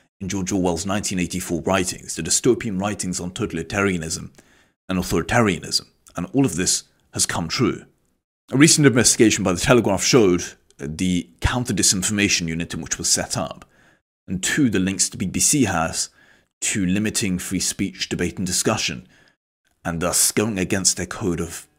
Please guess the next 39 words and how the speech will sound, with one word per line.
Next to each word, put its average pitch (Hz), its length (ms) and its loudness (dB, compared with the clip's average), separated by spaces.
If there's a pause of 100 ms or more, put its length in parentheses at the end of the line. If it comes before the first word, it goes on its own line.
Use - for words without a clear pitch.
(100)
impartiality, 98 1000 0 (640)
as 95 100 -8
many 98 160 0
people 87 200 -4
have 76 100 -4
said. - 280 -4 (480)
A - 40 4
recent 147 360 8
investigation 107 540 2
by 90 80 2
The 82 80 -2
Telegraph 98 480 2
shows 95 360 0
the 92 80 -4
counter-disinformation 101 1000 0
unit 82 340 -4 (500)
was 85 100 -4
a 92 80 0
secret 101 560 0
organization 90 680 0 (500)
in 101 140 -2
governments 85 480 0
around 90 180 2
the 85 60 0
world 92 260 4
in 87 60 0
which - 180 -4
worked - 300 2
with 101 80 0
the 90 60 -2
government 90 260 2
during 98 180 -2
the 85 80 -6
pandemic 87 460 -2
to - 80 -6
monitor 95 340 -2
disinformation 87 920 -2 (360)
and 87 160 0
misinformation. 90 800 2